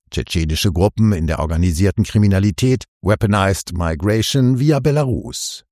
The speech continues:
Und für den Fall Friedland ist der Kreml-Machthaber ebenfalls verantwortlich. Sehr wahrscheinlich jedenfalls, es ist zumindest nicht ausgeschlossen. Von zahllosen Drohnenattacken ganz zu schweigen. Außerdem, und das ist die Unverschämtheit per se,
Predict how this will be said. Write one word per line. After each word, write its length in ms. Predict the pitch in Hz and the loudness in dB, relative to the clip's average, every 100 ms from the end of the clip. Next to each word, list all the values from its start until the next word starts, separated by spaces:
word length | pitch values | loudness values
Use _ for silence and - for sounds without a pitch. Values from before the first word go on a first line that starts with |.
| _ - - - | _ -20 -20 -6
Und 240 | - 139 - | 0 0 2
für 120 | 147 | 2
den 260 | 143 139 | 4 2
Fall 340 | 117 139 143 135 | 0 0 2 0
Friedland 580 | - 185 170 151 135 127 | 0 0 0 2 2 0
ist 200 | - 135 | -2 -2
der 80 | |
Kreml-Machthaber 840 | 120 - 143 117 120 - - 113 110 | 0 2 4 4 2 -2 0 0 2
ebenfalls 640 | 127 131 67 - 67 - | 2 0 0 -2 -6 -4
verantwortlich. 920 | - 60 76 69 78 76 - 85 - - - - - | -6 -4 -4 -2 -2 -2 -2 -4 -4 -16 -20 -12 0
Sehr 300 | 123 147 131 | 4 4 4
wahrscheinlich 500 | 123 123 117 101 113 | 2 2 2 2 2
jedenfalls, 480 | 95 95 104 95 | 2 2 2 0
es 260 | - 127 - | 0 -2 0
ist 280 | - 185 - | 0 0 -2
zumindest 540 | - 135 123 113 104 101 | -2 2 4 4 2 -2
nicht 200 | - - | -4 -4
ausgeschlossen. 760 | 67 - 69 - - - - - _ _ _ _ _ _ - | -6 -6 -8 -8 -10 -10 -14 -18 _ _ _ _ _ _ -8
Von 240 | - 113 101 | 0 0 2
zahllosen 580 | 123 127 120 117 104 | 0 2 4 2 2
Drohnenattacken 840 | 85 - 170 170 131 - - - 113 | 0 2 4 2 0 -4 -4 -2 -2
ganz 320 | 104 107 - | 0 -4 -6
zu 160 | - 78 | -8 -8
schweigen. 520 | - - - - 64 - | -6 -4 -4 -6 -8 -6
Außerdem, 720 | - 98 - 95 98 120 156 - - - | -2 0 0 0 0 0 0 -2 -8 -2
und 200 | 92 69 | -2 -2
das 260 | 95 113 - | -2 -4 -2
ist 280 | 87 - - | -4 -4 -4
die 360 | 92 208 220 - | -2 2 2 4
Unverschämtheit 880 | 185 180 127 - 151 156 - 110 - | 2 4 0 2 2 2 0 -4 -2
per 240 | 98 85 | 0 0
se, 340 | 76 151 117 | 0 2 2